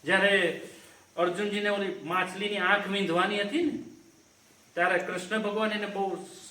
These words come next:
સલાહ આપતા હતા, "જોજે અર્જુન, ધ્યાન રાખજે, બે પગ હરખા રાખજે,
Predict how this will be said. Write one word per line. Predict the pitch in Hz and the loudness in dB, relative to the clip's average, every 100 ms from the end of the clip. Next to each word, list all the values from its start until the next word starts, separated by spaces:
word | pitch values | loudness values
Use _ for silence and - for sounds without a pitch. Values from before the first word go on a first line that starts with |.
| - - _ _ _ _ _ - | -20 -20 _ _ _ _ _ -2
સલાહ | 180 170 | 4 6
આપતા | 151 - - 113 | 6 2 -6 -8
હતા, | - - - _ _ _ 127 | -10 -18 -20 _ _ _ -6
"જોજે | 170 175 | -4 2
અર્જુન, | 170 165 165 147 | 0 2 -2 0
ધ્યાન | 156 165 160 | 4 4 4
રાખજે, | 156 156 151 143 135 135 - - | 2 2 2 -4 -6 -8 -14 -10
બે | 147 156 | -4 -2
પગ | 160 143 147 | 0 -2 0
હરખા | 147 143 151 | -2 0 0
રાખજે, | 151 147 147 143 135 127 - | 2 0 -2 -6 -6 -6 -10